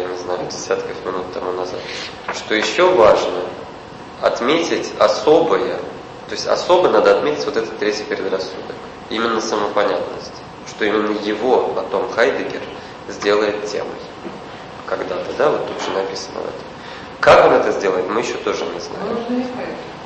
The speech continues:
Speaker 1: Да, он намекает, но мы ещё не будем это на намеке разбирать. То есть о чём говорит Хайдеггер? О том, что он не будет пытаться, к примеру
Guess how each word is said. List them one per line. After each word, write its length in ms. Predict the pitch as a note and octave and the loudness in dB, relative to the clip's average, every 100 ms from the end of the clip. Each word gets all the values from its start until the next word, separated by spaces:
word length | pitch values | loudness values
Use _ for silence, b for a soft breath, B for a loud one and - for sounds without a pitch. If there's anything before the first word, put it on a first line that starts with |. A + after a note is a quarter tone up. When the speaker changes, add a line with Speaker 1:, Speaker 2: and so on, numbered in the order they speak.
| - | 2
Speaker 1:
Да, 160 | F#2 | 6
он 140 | G2 C#3 | 6 6
намекает, 420 | F3 F3+ A#2 F#2 | 4 4 4 4
но 80 | G2+ | 4
мы 100 | C3+ | 4
ещё 200 | E3+ - | 4 2
не 80 | E3+ | -2
будем 240 | E3 B2+ | -2 0
это 120 | G2+ F2+ | -2 -2
на 100 | F#2 | -4
намеке 340 | F#2 F#2 F#2 | -4 -4 -6
разбирать. 480 | - - - - - - B B - | -8 -8 -8 -8 -8 -12 B B -6
То 60 | |
есть 140 | A2+ A2 | -6 0
о 100 | B2 | 4
чём 220 | A#2+ D#3 | 6 8
говорит 180 | A#2+ G2 | 6 4
Хайдеггер? 360 | - F2+ F2+ F#2 | 2 2 2 2
О 60 | G2+ | 2
том, 180 | B2+ | 2
что 180 | - - | 0 2
он 160 | B2 C3+ | 2 4
не 80 | D3 | 2
будет 260 | E3 - - | 0 -2 -4
пытаться, 580 | A2+ - G2+ F2+ - - - - - - - - - - - - | -6 4 4 4 0 -6 -8 -12 -16 -16 -16 -16 -16 -16 -16 -14
к 60 | - | -6
примеру 520 | G#2+ A2 F#2+ F2 F2+ | -2 0 -2 -2 -4